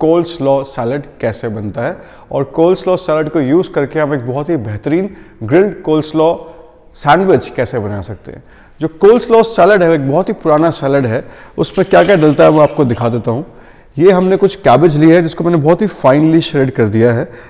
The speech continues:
ये पूरी की पूरी मैं इसमें डाल दूंगा कैबेज को, और इसी के साथ मैं डाल दूंगा carrots। अब कई लोग इसमें capsicum भी डालते हैं। Well, uh, different recipes may say different things, but according to me, it is only cabbage and carrots।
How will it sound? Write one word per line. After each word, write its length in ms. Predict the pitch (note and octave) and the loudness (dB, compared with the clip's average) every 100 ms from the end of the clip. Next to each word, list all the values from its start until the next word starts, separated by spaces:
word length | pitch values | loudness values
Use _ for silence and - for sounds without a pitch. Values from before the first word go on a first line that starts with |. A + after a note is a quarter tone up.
| - | -12
ये 40 | - | -8
पूरी 300 | - E3+ E3+ | 2 4 6
की 60 | |
पूरी 180 | D#3+ D#3+ | 4 4
मैं 100 | C#3+ | 4
इसमें 280 | C#3 - A#2+ | 0 0 0
डाल 160 | G#2 G#2 | 2 0
दूंगा 260 | G#2+ A2+ | 0 -2
कैबेज 540 | E3+ - B2+ G#2+ G#2+ - | -4 -6 -4 -2 -4 -2
को, 160 | D3+ A3 - - - - _ _ - - - | -4 -4 -10 -20 -20 -20 _ _ -18 -6 4
और 400 | C#3+ F3+ G3 - | 6 6 2 -6
इसी 180 | D#3 F3 | -4 -2
के 60 | |
साथ 180 | F#3+ E3+ | 0 0
मैं 160 | D#3+ D3 | 0 2
डाल 180 | C3 B2 | 2 2
दूंगा 180 | C3+ | 0
carrots। 720 | C#3+ - - G2+ D#2 - - - - - | -2 -4 -2 -2 -2 -8 -10 -12 -18 -2
अब 160 | D#3 - | -2 2
कई 140 | F#3+ | 4
लोग 260 | G#3 A3 G#3 | 6 6 6
इसमें 320 | G3+ A3 G#3 | 4 0 0
capsicum 540 | - - - G3+ G3 D#3 | 0 0 0 0 2 2
भी 160 | E3 | 2
डालते 400 | F#3 F3 E3 G3 | 4 4 4 4
हैं। 180 | F3+ A#3 - - - - - A#2+ | 4 2 -4 -18 -14 -12 -8 2
Well, 300 | C#3 F3+ G3+ | 6 6 8
uh, 320 | F3+ E3+ E3 C3+ C3+ | 8 8 6 2 0
different 320 | D#3+ - F#3 | 0 2 2
recipes 380 | D#3+ D#3+ E3+ F3 | 2 2 2 2
may 340 | D#3+ D3+ D#3+ D#3+ | 2 4 4 2
say 220 | - E3 | 2 2
different 400 | C#3+ - E3+ E3 | 2 0 -2 0
things, 240 | F3 G#3+ | 0 0
but 200 | - E3 | 0 2
according 360 | D3+ - F#3 F#3+ | 2 0 0 2
to 100 | F3+ | 2
me, 220 | E3 F#3 - - | 2 2 -2 -6
it 120 | D3+ | 0
is 160 | E3 D3 | 2 2
only 400 | - D#3 E3+ F3+ F3 | 0 2 4 2 2
cabbage 400 | B2 B2 E3+ - - - | 0 2 0 0 -12 -4
and 240 | B2+ C3+ F3 - - - - - B2 | 2 2 0 -6 -20 -20 -20 -8 -4
carrots। 420 | G#2 - - - | -2 -4 -8 -10